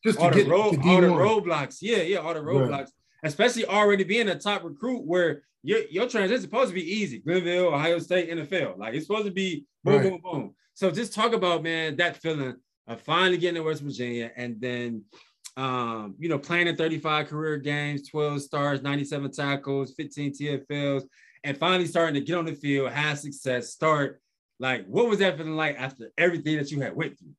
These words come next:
Speaker 1: So my first year I got there, it was a, it was like going back to high school again 'cause I was a junior college. We was dominating
Speaker 2: Yeah.
Speaker 1: when we get to West
Speaker 2: Yeah.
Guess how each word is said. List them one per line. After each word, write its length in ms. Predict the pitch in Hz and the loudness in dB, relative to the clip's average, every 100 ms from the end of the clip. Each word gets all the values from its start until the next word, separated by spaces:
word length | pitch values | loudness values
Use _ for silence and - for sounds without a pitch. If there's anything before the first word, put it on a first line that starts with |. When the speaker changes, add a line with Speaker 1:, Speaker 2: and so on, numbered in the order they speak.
| _ | _
Speaker 1:
So 360 | - 156 139 123 | -4 0 0 0
my 160 | 131 131 | -2 0
first 300 | 202 233 - | 2 4 4
year 120 | 165 | 2
I 80 | 143 | 2
got 300 | 139 139 135 | 2 0 0
there, 440 | 143 135 127 117 _ _ _ _ _ _ _ _ _ | 2 2 0 -4 _ _ _ _ _ _ _ _ _
it 80 | 175 | 2
was 240 | 156 120 | 2 2
a, 100 | 107 95 _ _ _ _ _ _ _ _ _ 220 | -2 -12 _ _ _ _ _ _ _ _ _ 0
it 60 | |
was 120 | 233 | 4
like 140 | 185 165 | 4 4
going 120 | 180 | 4
back 140 | 165 | 2
to 60 | - | 2
high 140 | 170 160 | 2 0
school 260 | - 143 | 0 2
again 420 | 131 131 123 123 120 _ - | 2 0 -2 -4 -8 _ -2
'cause 100 | 151 | 2
I 60 | |
was 160 | 147 131 | 2 2
a 20 | |
junior 220 | 139 156 | 2 2
college. 420 | 139 135 127 120 131 | 2 0 -2 -4 -2
We 160 | 143 | -2
was 80 | 135 | 0
dominating 440 | 151 151 135 131 123 | 0 2 2 2 0
Speaker 2:
Yeah. 40 | 120 | -2
Speaker 1:
when 100 | 135 | -6
we 60 | 135 | -6
get 180 | 143 - | -6 -8
to 140 | - - | -12 -6
West 200 | |
Speaker 2:
Yeah. 0 | 139 | -6